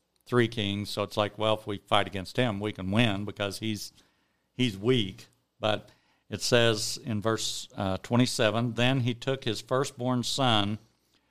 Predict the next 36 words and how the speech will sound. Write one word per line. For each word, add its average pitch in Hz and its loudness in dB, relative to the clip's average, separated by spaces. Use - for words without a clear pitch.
who 117 2
was 113 6
to 107 -2
succeed 139 0
him 135 0
as 123 -4
king, 117 0
and 113 -6
offered 131 2
him 131 0
as 117 -4
a 110 -6
sacrifice 107 -2
on 113 6
the 107 6
city 135 4
wall. 98 2
The 104 -6
fury 143 2
against 120 -2
Israel 107 0
was 98 -2
great. 104 2
They 110 2
withdrew 131 4
and 104 -4
returned 120 -2
to 120 -6
their 101 -4
own 107 0
land." 104 0
So - -8
this 113 -4
is, 107 -10
um, 98 2
uh, 104 -4